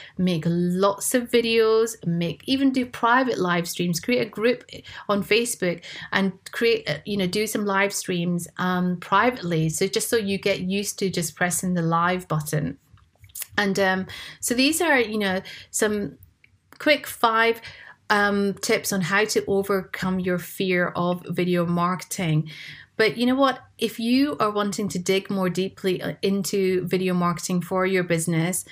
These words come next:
and I've actually created a really practical three-part module, uh, of a course called How to Be More Camera Confident. And, um,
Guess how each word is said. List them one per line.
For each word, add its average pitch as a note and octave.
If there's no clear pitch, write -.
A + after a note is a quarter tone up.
and G3
I've A#3
actually G3+
created G#3
a F3
really A#3
practical F#3+
three-part G#3
module, F#3+
uh, F3
of F3+
a F3+
course F3
called F3+
How F#3
to -
Be G3
More F3
Camera E3+
Confident. F3
And, G3+
um, G3